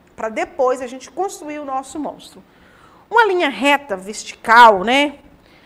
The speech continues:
Ela transmite, assim, uma firmeza, uma força, uma direção, né? Ela te dá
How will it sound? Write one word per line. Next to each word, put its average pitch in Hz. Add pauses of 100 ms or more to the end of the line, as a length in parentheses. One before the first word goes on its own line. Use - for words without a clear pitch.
(220)
Ela 381
transmite, 359
assim, -
uma 262
firmeza, 247
uma 220
força, 247 (280)
uma 220
direção, 247 (220)
né? 320
Ela 254
te -
dá 233